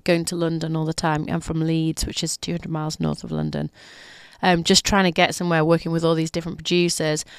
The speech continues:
and I ended up with this collection of songs that became my first record. So we would just go to labels, and I would take out my guitar, and I would play like a star, and I would show them my demos, and either they got it or they just completely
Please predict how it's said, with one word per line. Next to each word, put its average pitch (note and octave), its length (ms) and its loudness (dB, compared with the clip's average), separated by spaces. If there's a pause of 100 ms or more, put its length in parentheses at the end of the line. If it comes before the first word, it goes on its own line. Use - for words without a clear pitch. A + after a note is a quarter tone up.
(180)
and F#3+ 140 4
I G3 60 4
ended G3+ 280 4
up - 80 2
with D#3+ 160 -4 (180)
this F3+ 180 -2
collection F3+ 680 2
of D#3+ 80 -2
songs D#3 720 0 (120)
that G3 120 -2
became F3 280 0
my D#3+ 80 0
first - 300 -4
record. E3+ 360 0 (320)
So G#3 180 6
we G#3 60 10
would F#3+ 120 6
just G#3+ 160 6
go G#3+ 100 6
to G3 140 0
labels, D#3 580 0
and - 180 -6
I D3+ 40 -2
would D3+ 120 -4
take E3+ 240 -6
out - 60 -8
my E3+ 100 -6
guitar, D#3+ 560 -2
and D#3+ 100 -4
I D3+ 40 -2
would D#3 140 -8
play E3 220 0
like E3+ 220 -4
a - 40 -12
star, D#3 600 -2 (540)
and F3 200 0
I E3 60 4
would D#3+ 120 2 (180)
show F#3+ 300 8
them F#3 140 6
my F3+ 100 6
demos, E3 640 6
and G3 180 4
either A3 280 8
they F#3 180 4
got E3+ 400 0
it D#3 120 2
or C#3 140 -2
they D3+ 160 -4
just - 300 -6
completely E3 680 -2